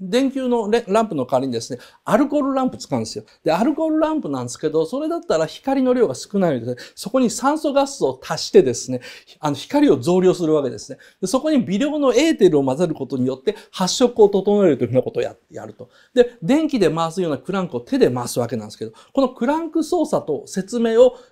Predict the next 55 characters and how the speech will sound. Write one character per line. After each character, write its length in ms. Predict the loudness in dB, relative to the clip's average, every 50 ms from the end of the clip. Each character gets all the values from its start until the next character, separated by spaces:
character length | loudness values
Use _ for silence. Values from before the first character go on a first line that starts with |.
| _ -8
あ 120 | -4 -4
の、 80 | -4 -2
駒 240 | 0 0 2 2
田 80 | 2 2
光 160 | 2 4 4
陽 120 | 4 4 2
は 60 | 0
自 160 | -2 -4 -4
分 140 | -2 0 2
で 60 | 2
や 100 | 2 2
る 60 | 0
わ 80 | -2 -4
け 60 | -4
で 80 | -10 -12
す 120 | -18 -20
ね。 80 | -20 _
ク 120 | -6 -2 0
ラ 100 | 0 0
ン 80 | -2
ク 60 | -4 -2
操 160 | -2 2 2
作 100 | 2 0
自 140 | 0 -4 -4
分 160 | -4 -2 0
で 60 | 0
や 60 | -2 -2
っ 20 |
て 100 | -4 -6
る 80 | -8 -6
と 100 | -8 -8
ね、 140 | -8 -8 -10 -14 -20 _ _ 2
同 120 | 4 4 6 6 6
じ 120 | 8 8 8
シ 200 | 8 6 2 2
ー 60 | 2 4
ン 40 |
何 180 | 6 6 6 6
回 100 | 6 4
も 100 | 2 4
見 120 | 0 0
せ 160 | 2 2 4 4
れ 120 | 4 2
る 80 | 2 -2
ん 40 |
で 100 | -6 -8
す 140 | -12 -12 -16
よ。 40 | -20 _ -20 -20 -20 -10 -4
で、 260 | -2 0 0 -2 -4 -10
ス 200 | -12 -12 -10 -2
ピ 180 | 0 0 2 6
ー 20 |
ド 160 | 6 8 8
ア 20 |
ッ 40 | 6